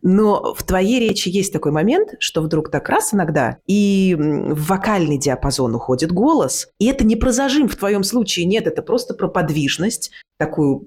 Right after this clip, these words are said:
пластичность голоса, он так следует за эмоциями. И если это в какой-то момент вот чуть-чуть замедлится,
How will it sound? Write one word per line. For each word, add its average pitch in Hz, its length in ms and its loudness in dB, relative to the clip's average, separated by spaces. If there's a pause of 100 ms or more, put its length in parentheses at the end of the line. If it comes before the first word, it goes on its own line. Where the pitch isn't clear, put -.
(180)
пластичность 190 800 0
голоса, 185 460 0
он 160 100 0
так 160 140 -4
следует 165 380 0
за 175 180 0
эмоциями. 190 840 2 (160)
И 214 340 2
если 202 400 0
это 190 120 -2
в - 80 2
какой-то 185 640 -2
момент 147 340 0
вот 143 140 -4
чуть-чуть 240 320 0
замедлится, 185 880 0